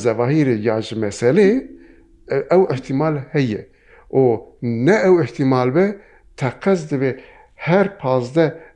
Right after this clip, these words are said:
pevpîşeyên me yên ya rojnameger ên girtî, dem li dest bên berdan.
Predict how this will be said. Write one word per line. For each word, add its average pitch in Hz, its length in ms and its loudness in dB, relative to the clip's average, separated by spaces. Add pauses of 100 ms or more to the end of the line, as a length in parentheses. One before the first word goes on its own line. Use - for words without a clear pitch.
(200)
pevpîşeyên 135 680 0
me 160 220 2
yên 143 120 2
ya 127 240 -2
rojnameger 131 520 -2
ên 147 300 -2
girtî, 165 380 -2 (280)
dem 120 140 -2 (200)
li 117 60 -12
dest 160 260 -8
bên 107 180 -8
berdan. - 300 -20